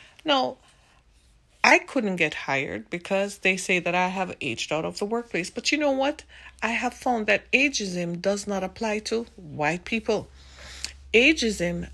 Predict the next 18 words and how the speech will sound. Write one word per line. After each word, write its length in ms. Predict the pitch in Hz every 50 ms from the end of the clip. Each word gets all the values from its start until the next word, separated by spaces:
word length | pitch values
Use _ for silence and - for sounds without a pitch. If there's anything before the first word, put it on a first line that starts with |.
| - -
is 160 | 190 196 190
only 320 | - - 196 196 190 180 - - -
applicable 580 | 233 294 311 - 247 - - 175 175 175 185
when 200 | 185 190 190 190
there 180 | 190 185 180 170
is 100 | 170 170
a 100 | 156 151
black 520 | 165 165 - 190 196 214 233 233 - - -
and 200 | - 180 180 175
brown 280 | 175 170 170 165 - - - -
applicant, 580 | 311 320 - - - - - 131 123 165 175 -
but 120 | - 160 160
it 100 | 127 -
doesn't 280 | 175 165 165 - 165
apply 240 | 156 - - 160 135 139
to 120 | - -
white 260 | 120 - - - -
people. 320 | - - - - - -